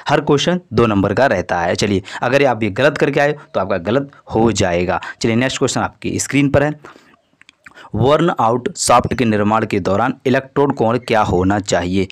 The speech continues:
कितना होना चाहिए? सभी साथी कमेंट करेंगे फटाफट, बहुत बढ़िया। अगर आप आंसर सी ऑप्शन लगा के आए हो, सी, ये वाला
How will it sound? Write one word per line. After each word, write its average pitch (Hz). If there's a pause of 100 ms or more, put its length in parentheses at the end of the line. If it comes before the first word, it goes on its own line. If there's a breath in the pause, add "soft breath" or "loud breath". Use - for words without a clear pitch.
(200 loud breath)
कितना 139
होना 143
चाहिए? 143
सभी 113
साथी 98
कमेंट 127
करेंगे 135
फटाफट, 135
बहुत 101
बढ़िया। 110
अगर 107
आप 107
आंसर 117 (260 loud breath)
सी -
ऑप्शन 123
लगा 101
के 95
आए 92
हो, 123
सी, -
ये 98
वाला 87